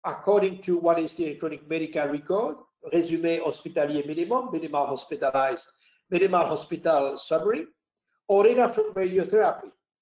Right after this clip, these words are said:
in, in case the patient has received radiotherapy. Determine the date of incidence, because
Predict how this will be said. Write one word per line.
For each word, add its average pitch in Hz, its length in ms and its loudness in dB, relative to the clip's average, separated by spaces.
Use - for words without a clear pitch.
in, 156 120 -20
in 147 120 -20
case 170 240 -2
the 156 80 -10
patient 151 400 -8
has 135 260 -10
received 143 400 -14
radiotherapy. 131 640 -8
Determine 240 460 4
the 202 80 4
date 214 180 8
of 180 140 4
incidence, - 840 -4
because 190 640 2